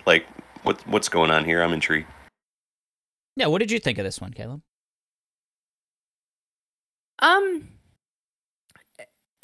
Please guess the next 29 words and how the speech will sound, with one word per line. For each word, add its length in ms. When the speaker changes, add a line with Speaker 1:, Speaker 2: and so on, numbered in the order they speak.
Speaker 3:
spy 320
stuff 240
isn't 280
always 500
my 180
thing. 500
I'll, 440
this 260
is 140
one 240
that 120
I'll 300
see, 440
like, 260
how 180
the 120
reviews 440
are, 240
'cause 140
I 100
feel 180
like 340
it 200
can 460
go 460
real 200
bad. 420
Speaker 2:
Right. 420
Uh, 60